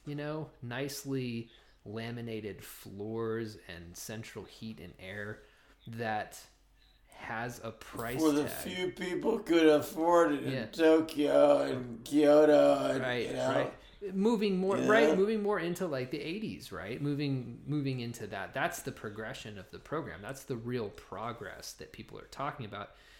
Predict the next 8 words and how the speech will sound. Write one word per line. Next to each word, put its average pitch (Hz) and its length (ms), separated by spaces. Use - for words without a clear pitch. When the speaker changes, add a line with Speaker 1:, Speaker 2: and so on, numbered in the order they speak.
Speaker 1:
Anytime 160 420
people 127 220
say 98 160
progress, 110 760
it's - 340
a 95 100
metaphor 104 840
for 98 680